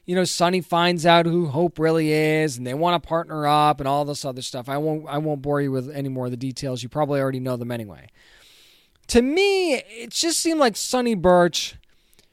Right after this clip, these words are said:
was very much an unnecessary villain in this movie. Never really posed much of a threat, I didn't think.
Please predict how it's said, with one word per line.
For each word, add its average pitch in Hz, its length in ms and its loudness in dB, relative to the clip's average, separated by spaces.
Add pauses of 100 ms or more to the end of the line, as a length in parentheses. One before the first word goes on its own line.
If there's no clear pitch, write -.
(160)
was 220 180 -2
very 370 200 2
much 349 200 4
an 196 160 0 (160)
unnecessary 196 1040 4
villain 139 560 2 (640)
in 208 200 4
this 196 260 2
movie. 151 400 4
Never 277 500 4
really 247 340 6
posed 220 420 4
much 208 240 2
of 185 100 -2
a 196 60 2
threat, 185 520 0
I 170 160 4
didn't 185 360 2
think. 185 340 0